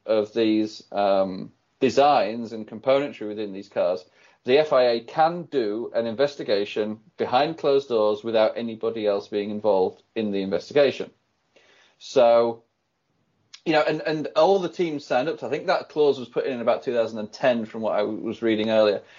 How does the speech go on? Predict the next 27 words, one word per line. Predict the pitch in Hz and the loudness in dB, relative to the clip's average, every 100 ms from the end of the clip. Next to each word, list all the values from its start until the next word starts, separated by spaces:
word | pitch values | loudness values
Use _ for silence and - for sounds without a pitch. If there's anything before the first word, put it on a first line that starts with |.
| - - | -20 0
So | 147 - | 2 4
all | 185 214 | 4 4
the | - | 4
teams | 202 180 - | 0 0 -4
signed | 139 143 | -2 0
up | 226 - | -2 -4
for | 92 | -8
this, | 120 - - | -8 -8 -6
and | 123 | 0
all | 175 | 0
the | 160 | 0
teams | 156 135 | -4 -4
know | 123 135 143 | 0 4 4
that | 110 | 2
this | 123 | -8
clause | - 135 120 | -2 -2 -2
is | 117 | -4
there | 107 131 120 113 - | 2 4 6 4 0
in | 143 135 | -4 -4
the | 120 | -8
sp-, | - 127 120 | -8 -6 -2
in | 127 | -2
the, | 120 113 123 | -2 -4 -2
in | |
the | 117 | 0
regulations. | 110 110 123 165 156 - - _ _ _ _ _ | 2 4 4 4 2 -4 -18 _ _ _ _ _
So | - 135 135 131 | 2 6 6 4